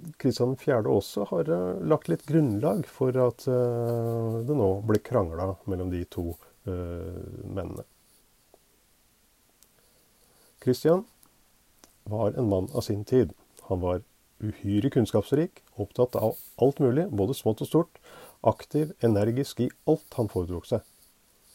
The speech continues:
Men en skyggeside som han hadde, var at han hadde liten tillit til at andre enn han selv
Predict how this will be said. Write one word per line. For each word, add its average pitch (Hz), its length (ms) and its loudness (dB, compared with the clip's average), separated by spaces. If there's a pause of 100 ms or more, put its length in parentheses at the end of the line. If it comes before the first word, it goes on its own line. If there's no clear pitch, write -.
(1400)
Men 123 160 6
en 147 160 2
skyggeside 127 560 2
som 151 160 0
han 156 80 4
hadde, 165 320 4
var 104 160 6
at 104 140 2
han 117 100 0
hadde 123 320 0
liten 151 640 -2
tillit 127 480 0
til 104 160 0
at - 120 -6 (120)
andre 104 300 0
enn 120 160 -2
han 139 180 2
selv 196 380 0